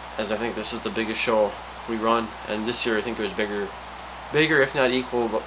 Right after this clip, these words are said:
to last year. So, I mean, the prestige is still there, and we were still racing against some very good cars. And, uh, I'm just super excited to get into it, so let's get into the video. The way the Wayzata one hundred works is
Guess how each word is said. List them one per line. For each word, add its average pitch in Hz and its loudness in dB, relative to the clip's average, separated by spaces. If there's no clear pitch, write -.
to 120 -2
last 113 6
year. 104 -2
So, 101 0
I 113 -4
mean, 110 -2
the 104 -4
prestige 120 -2
is 110 -4
still 110 0
there, 113 4
and 107 -2
we 110 -2
were 107 -4
still 110 4
racing 117 2
against 107 -2
some 107 -4
very 110 2
good 110 -4
cars. 110 2
And, 98 0
uh, 98 0
I'm 104 -2
just - -2
super 117 -2
excited 110 0
to - -8
get 117 2
into 127 0
it, 107 -4
so - -6
let's 104 0
get 107 -8
into 104 -8
the 107 -6
video. 113 -2
The 120 2
way 147 8
the 170 6
Wayzata 127 6
one 113 4
hundred 110 -2
works 110 0
is 110 -4